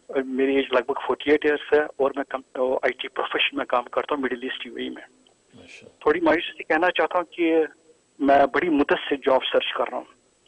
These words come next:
Speaker 1: वजह यही बनी इसकी क्योंकि जहाँ काम कर रहा हूँ वो थोड़ा performance कम है और growth कम हो गई और उनकी, और वो,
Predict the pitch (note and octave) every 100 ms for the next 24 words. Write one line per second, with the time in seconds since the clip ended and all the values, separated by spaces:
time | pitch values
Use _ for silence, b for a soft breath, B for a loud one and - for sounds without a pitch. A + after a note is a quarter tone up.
0 | _ _ _ B B B B _ _ C3
1 | D3 F#3 F3 F3+ E3+ F3+ F3 - F3 F3
2 | E3 - E3 D3+ D#3+ D#3+ D#3 D3+ D#3 D3+
3 | D3 - C#3+ - _ _ _ - _ -
4 | - D3 C#3+ - C#3 C#3 C#3+ C#3+ C#3 _
5 | _ E3 D3+ C#3 C3 C3 C#3 C#3+ C#3+ -
6 | C3+ C3+ B2+ C3+ C3+ B2+ C3 - _ _
7 | - - C#3 C3+ B2+ - _ B B B
8 | B B _ C#3+ C3 B2 B2+ B2+ B2+ B2+
9 | -